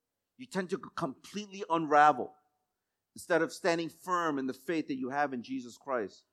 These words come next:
Some of you, when you face certain things that maybe don't go your way, we begin to completely get bitter at God.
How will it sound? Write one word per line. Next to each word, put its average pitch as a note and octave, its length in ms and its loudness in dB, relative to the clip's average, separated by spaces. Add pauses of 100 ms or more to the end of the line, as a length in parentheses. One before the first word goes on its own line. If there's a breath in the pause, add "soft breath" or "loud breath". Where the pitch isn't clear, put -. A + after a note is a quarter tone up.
(1600)
Some F#3 260 0
of F3+ 140 0
you, F#3+ 160 -2
when E3+ 180 -2
you D#3 100 -4
face F#3 420 0
certain E3+ 240 -4
things F3 400 -6
that D#3 120 2
maybe D#3 220 2
don't D#3+ 300 2
go F3 160 4
your E3+ 180 4
way, E3+ 460 2 (880)
we D3 80 2
begin D#3 360 2
to E3+ 100 -4
completely E3 640 -2 (100)
get C3+ 240 2
bitter F3 260 6
at E3 140 2
God. E3 340 0